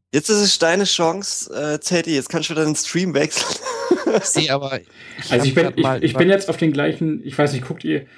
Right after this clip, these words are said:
Speaker 3: guckt ihr auf Fernsehen oder guckt ihr auf der Pro sieben App?
Speaker 1: Ja, wir gucken
Speaker 2: Ich guck
Speaker 1: normal
Speaker 2: Fernsehen.
Speaker 1: Fernsehen. Läuft die App noch?
Speaker 3: Ja, also ich hab jetzt, ich hab jetzt von Satu T V, der, der App, hab ich jetzt auf die Seven T V App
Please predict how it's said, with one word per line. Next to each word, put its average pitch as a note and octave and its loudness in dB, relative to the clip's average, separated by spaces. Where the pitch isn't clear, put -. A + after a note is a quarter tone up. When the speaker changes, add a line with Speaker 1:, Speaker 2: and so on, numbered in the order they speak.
Speaker 3:
guckt - -8
ihr D3 2
auf C3+ 0
Fernsehen A3 2
oder F#3 -2
guckt - -8
ihr D#3 -2
auf - -4
der D#3 2
Pro D3+ -4
sieben C#3+ 0
App? - -2
Speaker 1:
Ja, G#3+ -20
wir C#3 -12
gucken D3 -8
Speaker 2:
Ich C#3+ 2
guck C#3+ -2
Speaker 1:
normal D3+ 2
Speaker 2:
Fernsehen. A#2+ -2
Speaker 1:
Fernsehen. - -14
Läuft F#3 2
die C#3+ 4
App - -2
noch? D3 0
Speaker 3:
Ja, C#3 0
also D#3+ 0
ich - 0
hab F3+ 2
jetzt, F3+ 2
ich - 4
hab F3 2
jetzt E3 0
von D3+ 2
Satu D#3+ 0
T G3+ 0
V, F#3+ -4
der, C#3+ 2
der C#3 0
App, D#3+ -4
hab E3 -6
ich D#3 -4
jetzt D3+ 0
auf D3 -2
die C#3 -2
Seven D3 2
T - -6
V E3+ 2
App - -4